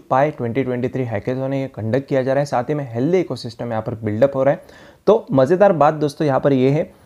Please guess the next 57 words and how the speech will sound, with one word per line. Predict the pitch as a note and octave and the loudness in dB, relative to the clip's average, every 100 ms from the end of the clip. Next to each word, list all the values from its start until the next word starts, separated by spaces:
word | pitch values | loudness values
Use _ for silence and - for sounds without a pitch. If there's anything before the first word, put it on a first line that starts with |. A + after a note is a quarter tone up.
| _ - | _ 0
कि | F#3 - | 0 4
हर | F3+ | 4
कोई | G3+ F#3 F3+ | 4 4 4
पायनियर | F3 C3 B2+ C#3+ E3+ | 4 4 4 2 2
नॉर्मल | B2 A#2+ D#3 D#3 | 2 4 4 2
यूज़र, | B2 B2+ C#3+ | 2 2 0
कॉमन | A#2+ A#2+ C#3+ | 0 2 0
से | D3 | -2
कॉमन | - B2+ D#3 | -2 0 0
यूज़र | A#2+ A#2 E3+ - - - | 0 0 -2 -4 -20 0
इस | F3 G3 - | 0 0 0
इवेंट | C3+ C#3+ G#3+ | 2 4 4
के | G3+ | 4
अंदर | F#3+ F3+ | 4 2
पार्टिसिपेट | F3+ B2 A2+ D#3 E3+ E3+ | 2 0 2 -2 0 -2
करके | - C3+ D3+ | 0 0 0
बड़े-बड़े | B2 A2+ A#2 C3 D#3+ D#3+ | 0 2 4 4 0 -2
प्राइजेस | D#3 A#2 A2 A#2+ | 0 -2 -2 -6
को | - | -4
वॉन | C3+ C#3+ D3+ | -2 0 0
कर | D3+ A#2+ | -2 -4
सकता | A2+ - G2 | -6 -8 -6
है। | |
अभी | G2+ | -2
आप | A#2+ A#2+ | -2 -2
लोग | C#3 | -2
आपकी | B2+ - | -2 -4
स्क्रीन | C3+ - C3 | -10 -6 -2
के | C3+ | -2
ऊपर | C#3 | -2
खुद | C3+ D#3 | -2 -2
देखेंगे, | C3 A#2 G#2+ G2 G2 _ - | -2 -4 -6 -10 -12 _ -4
तो | D3 | 0
ये | D#3 | 2
लाइव | A#2+ D3 C3+ | 2 2 0
अपडेट | C#3 D3 | -2 -4
हम | C3+ | -4
आपके | C3 - | -4 -4
लिए | C3+ | -4
कवर | C3 A#2 A#2+ | -2 -2 -2
कर | B2+ B2 | -2 0
रहे | B2 | 0
हैं। | C3 | 0
जैसे | A2+ - | -4 -6
कि | A2 | -6
आप | - | -4
लोग | A#2+ A#2 | -6 -6
देख | A#2 | -8
सकते | B2 A2+ | -10 -8
हैं, | A#2+ | -8
सबसे | A#2 A#2+ | -6 -8
पहले | - A#2 C3 | -4 0 2
ही | D3 | 4
यहाँ | B2+ | 2
पर | B2+ | 2
एक | B2+ B2+ | -4 -4
चीज़ | C3+ - | -8 -8